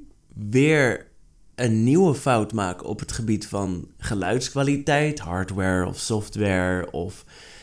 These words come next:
ehm, een vraag die je stelt waarvan je denkt, "Hé, shit, dat was net de verkeerde vraag." Of, ehm, een reactie die je gaf waarvan je denkt dat die net niet helemaal lekker ging. Of dat je achteraf zit te editen of terugluistert en denkt, "Oh, hier heb ik iets belangrijks gemist, had ik op door moeten vragen."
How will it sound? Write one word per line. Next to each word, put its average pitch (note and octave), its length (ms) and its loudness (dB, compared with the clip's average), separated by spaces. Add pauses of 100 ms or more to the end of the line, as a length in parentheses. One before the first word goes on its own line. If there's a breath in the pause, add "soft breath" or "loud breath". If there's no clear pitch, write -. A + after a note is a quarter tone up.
(140 loud breath)
ehm, E2+ 420 -4
een F2 180 -6
vraag G2+ 400 0
die G#2+ 120 0
je G2+ 80 2
stelt G2+ 400 0
waarvan G#2 320 0
je G2 120 2
denkt, G2+ 400 0
"Hé, A2+ 240 -8
shit, A2 320 -4
dat - 140 -8
was G2+ 160 -8
net C3+ 340 2
de C3 80 -4
verkeerde G#2+ 380 -2
vraag." A2+ 500 2
Of, - 180 -8 (540 loud breath)
ehm, D#2+ 340 -4
een A2 160 0
reactie A2 760 2
die A2+ 180 2
je A2+ 80 2
gaf A2+ 300 0
waarvan A2 320 -2
je A2 120 -2
denkt A2 300 -2
dat A2 140 -6
die A#2 140 -2
net B2+ 460 0
niet B2 200 -2
helemaal A#2 400 0
lekker A#2 320 -2
ging. A2 500 0
Of - 520 -6 (320 loud breath)
dat - 120 -12
je - 80 -4
achteraf - 540 -2
zit - 200 -4
te - 60 -6
editen G#2+ 400 0
of G#2+ 100 -2
terugluistert A2+ 680 0
en G#2+ 140 2
denkt, G#2 260 2
"Oh, B2+ 280 6
hier A2+ 220 4
heb A2+ 140 0
ik - 60 -10
iets - 160 -8
belangrijks A2+ 520 0
gemist, G#2+ 320 -4
had G#2+ 100 -6
ik A2 100 -6
op G2 120 -8
door A2+ 220 2
moeten A2+ 200 -4
vragen." A#2 480 -6